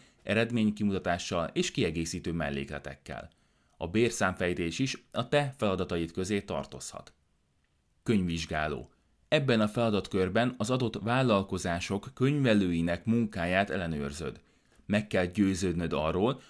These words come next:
hogy a beszámoló megfelel a valóságnak és minden szabálynak, számviteli rendelkezéseknek. Az ezekben a dokumentumokban található adatokról kell véleményt mondanod.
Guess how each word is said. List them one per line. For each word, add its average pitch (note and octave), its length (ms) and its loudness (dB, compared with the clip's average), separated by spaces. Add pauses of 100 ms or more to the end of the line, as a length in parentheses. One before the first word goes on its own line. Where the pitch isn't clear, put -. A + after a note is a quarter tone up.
hogy E2+ 160 -4
a D#2 100 0
beszámoló F#2+ 680 0
megfelel D#2+ 560 -2
a C2+ 100 -4
valóságnak F2+ 880 -2 (160)
és - 160 -2
minden G#2+ 440 4
szabálynak, E2+ 720 0 (180)
számviteli D#2+ 640 -2
rendelkezéseknek. C#2+ 1120 -6 (640)
Az - 180 -6
ezekben G2+ 400 2
a E2+ 60 0
dokumentumokban E2+ 840 0
található F2+ 500 0
adatokról A2 500 -2
kell E2+ 220 -2
véleményt E2+ 600 2
mondanod. D2+ 640 -2